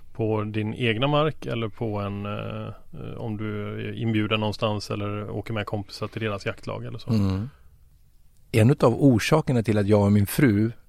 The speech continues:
Speaker 2: bestämde oss för att köpa mark när vi flyttade tillbaka från Stockholm
Speaker 1: Mm.
Speaker 2: efter vi hade varit där, det var just att jag ska aldrig någonsin bli utslängd ur ett jaktlag.
Speaker 1: Nej. Nej.
Speaker 2: <laughs>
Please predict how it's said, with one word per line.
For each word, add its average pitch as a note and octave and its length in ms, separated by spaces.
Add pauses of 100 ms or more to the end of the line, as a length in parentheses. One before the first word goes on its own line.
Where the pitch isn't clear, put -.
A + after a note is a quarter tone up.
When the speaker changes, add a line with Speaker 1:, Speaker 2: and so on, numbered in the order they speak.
(360)
Speaker 2:
bestämde A2+ 500
oss G2+ 80
för - 80
att F#2+ 60
köpa B2 340
mark G#2+ 440
när G#2 100
vi G2+ 100
flyttade - 320
tillbaka G2 380
från G#2 140
Stockholm C#3 420 (120)
Speaker 1:
Mm. A2 200 (380)
Speaker 2:
efter A2 260
vi G#2 60
hade G#2 100
varit G#2 260
där, A#2 320 (600)
det G2+ 80
var C3+ 200
just G#2 200
att G2 80
jag G2+ 100
ska - 200
aldrig A#2 580
någonsin G2+ 720 (540)
bli A#2 140
utslängd G#2 520
ur G2 100
ett F#2+ 120
jaktlag. G#2+ 540 (140)
Speaker 1:
Nej. - 160 (580)
Nej. B2 140 (220)
Speaker 2:
<laughs> - 140